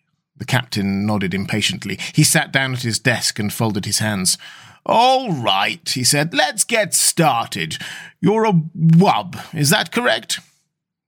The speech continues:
The wub shrugged. "I suppose so. That's what they call us. The natives, I mean.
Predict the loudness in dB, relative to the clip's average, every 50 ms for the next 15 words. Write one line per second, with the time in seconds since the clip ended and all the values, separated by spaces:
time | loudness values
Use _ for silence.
0 | _ _ -8 -2 0 0 0 0 -2 -4 -6 -4 0 0 0 0 -2 -6 -12 -14
1 | -14 -20 -20 -20 _ _ _ _ 2 4 6 6 6 6 6 6 4 4 2 2
2 | 4 4 2 4 4 4 4 2 2 0 0 2 2 4 4 4 4 4 4 4
3 | 2 0 -2 -4 -4 -4 -4 0 0 0 0 0 0 0 0 0 2 2 0 0
4 | 0 2 2 4 4 4 0 -2 -4 -4 -6 -6 -6 -6 0 2 4 6 6 6
5 | 6 4 2 2 0 0 0 2 2 2 4 4 4 6 6 4 4 4 4 4
6 | 2 0